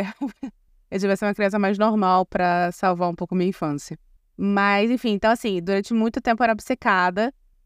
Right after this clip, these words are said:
E consu-, consumia muita coisa, consu-, adoro Otelo, adoro Otelo. Mas também, desde criança, ficou muito claro que tipo de história eu gostava, que tipo de história eu não gostava.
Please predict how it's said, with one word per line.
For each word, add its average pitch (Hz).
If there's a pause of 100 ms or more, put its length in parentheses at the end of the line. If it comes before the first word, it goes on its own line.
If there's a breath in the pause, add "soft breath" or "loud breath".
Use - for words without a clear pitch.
E 220
consu-, 262
consumia 285
muita 294
coisa, 269
consu-, - (180)
adoro 226
Otelo, 175
adoro 226
Otelo. 180 (400)
Mas 262
também, 269
desde 277
criança, 220
ficou 240
muito 285
claro 233
que 302
tipo -
de 262
história 240
eu 240
gostava, 220
que 233
tipo 220
de 214
história 226
eu 226
não 226
gostava. 165